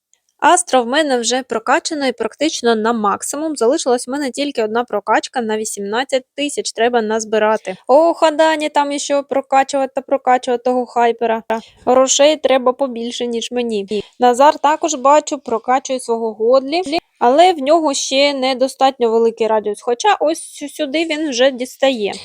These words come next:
Тому ми зараз так класно і швидко проходимо.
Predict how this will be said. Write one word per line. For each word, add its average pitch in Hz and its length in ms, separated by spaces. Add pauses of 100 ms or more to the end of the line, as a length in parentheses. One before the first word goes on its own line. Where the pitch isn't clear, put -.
(120)
Тому 320 320
ми 320 140
зараз 277 440
так 262 200
класно 240 420
і 220 60
швидко 247 400
проходимо. 196 680